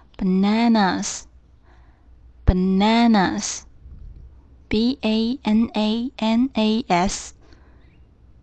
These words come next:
和上节一样，前面加上数字，可以表示几个苹果、几个香蕉。比如说，五个苹果，five apples。Five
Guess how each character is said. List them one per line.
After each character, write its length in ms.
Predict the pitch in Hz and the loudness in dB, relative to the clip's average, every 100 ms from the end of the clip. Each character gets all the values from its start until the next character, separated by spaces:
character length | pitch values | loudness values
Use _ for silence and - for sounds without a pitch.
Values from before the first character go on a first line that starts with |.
| - - - - - - - - - - - - - - - - - - - | -20 -20 -20 -20 -20 -20 -20 -20 -20 -20 -20 -20 -20 -20 -20 -20 -20 -20 -8
和 160 | - | -2
上 240 | 233 311 285 | 0 6 6
节 160 | 220 | 6
一 120 | 220 208 | 4 4
样， 240 | 233 302 - _ _ | 2 2 -8 _ _
前 220 | - 208 | -2 2
面 200 | 214 226 | 4 4
加 160 | 226 262 | 4 4
上 140 | 262 | 6
数 240 | 240 - 269 | 4 4 2
字， 360 | - 277 202 - | 0 0 0 -2
可 120 | 208 | -4
以 120 | 202 | -2
表 220 | 202 - | -2 -4
示 200 | - 214 | -2 -4
几 260 | 190 - 277 | -4 -8 -8
个 220 | - 269 | 4 6
苹 260 | 220 - 190 | 10 8 8
果、 280 | 233 208 226 | 6 4 2
几 160 | - 262 | -6 -12
个 200 | - 208 | 0 0
香 240 | 196 226 | 2 0
蕉。 320 | 226 233 240 - - - - - - _ - | 2 0 0 -4 -16 -20 -20 -20 -20 _ 2
比 160 | - 208 | 4 4
如 60 | |
说， 360 | 208 269 269 277 | 4 4 4 2
五 160 | - 190 | 0 -2
个 180 | - 247 | 4 4
苹 260 | - 196 | 6 4
果， 280 | 226 247 - - - - | 6 4 4 -4 -20 -2
five 360 | - 240 262 277 - - | 2 4 6 4 2 0
apples。 680 | 214 247 - - 254 - - - - - - - - - - - - - - | 6 10 10 10 0 -6 -6 -16 -20 -20 -20 -20 -20 -20 -20 -20 -20 -18 -16
Five 560 | - 262 262 208 196 | 0 6 8 8 4